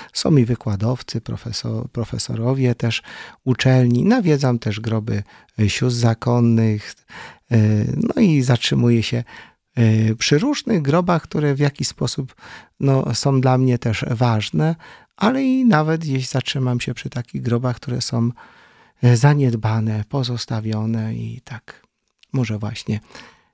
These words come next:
e, popatrzeć sobie, właśnie zatrzymać się i pomodlić się za te osoby,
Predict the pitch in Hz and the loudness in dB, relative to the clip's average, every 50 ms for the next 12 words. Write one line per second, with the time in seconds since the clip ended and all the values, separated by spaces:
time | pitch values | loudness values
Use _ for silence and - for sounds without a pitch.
0 | _ _ - 117 110 - - 120 - 110 104 - - - 117 - - 120 117 120 | _ _ -6 -6 -4 -2 -2 -2 0 -2 -2 -2 -4 -8 -8 -8 -10 -8 -6 -6
1 | 117 117 113 107 - - - 113 113 110 110 - - 240 233 208 196 165 - - | -4 -4 -4 -6 -6 -6 -6 -4 -4 -6 -6 -4 0 2 2 2 2 0 -2 -4
2 | - 123 117 - 113 110 113 113 113 120 123 120 - - 123 113 110 107 - - | -4 -6 -4 -4 -4 -2 -2 -2 -4 -4 -6 -10 -10 -10 -10 -10 -10 -10 -8 -6
3 | 175 165 151 - - 123 113 113 113 113 | -4 -4 -4 -4 -6 -6 -4 -4 -4 -4